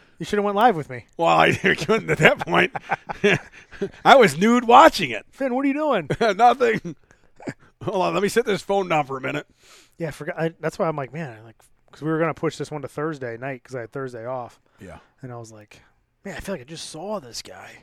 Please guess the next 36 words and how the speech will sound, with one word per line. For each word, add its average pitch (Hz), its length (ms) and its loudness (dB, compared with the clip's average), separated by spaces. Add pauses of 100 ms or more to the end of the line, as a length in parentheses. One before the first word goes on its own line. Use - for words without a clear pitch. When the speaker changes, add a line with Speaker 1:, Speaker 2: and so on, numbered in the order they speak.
(340)
Speaker 2:
Yeah. 107 80 -10
Speaker 1:
Sick 240 220 -2
of 139 80 -10
him, 101 160 -20 (120)
you 123 80 -16
know? 147 380 -12
Speaker 2:
Right. 117 300 -8 (260)
Speaker 1:
You 156 60 -14
ever 147 60 -10
get 151 120 -14
that 139 180 -10
feeling? 160 440 -12 (340)
Speaker 2:
Oh, 101 180 -6
yeah. 196 380 -2 (120)
That, 113 200 -10
that 127 100 -8
old-fashioned 151 540 -6
feeling 160 280 -6
where 135 100 -6
you 120 60 -10
do 123 140 -10
anything 147 260 -6
to 120 60 -8
boner. 139 400 -10 (220)
Speaker 1:
Yep. 151 220 -4 (400)
That's 131 120 -16
a 117 40 -12
Speaker 2:
Yeah. 113 60 -10
Speaker 1:
special 139 280 -12
feeling, 151 240 -12
Tommy. 127 280 -12
Speaker 2:
That's - 200 -14
a - 80 -14
special - 360 -16
feeling, 139 380 -14
Lloyd. 135 360 -8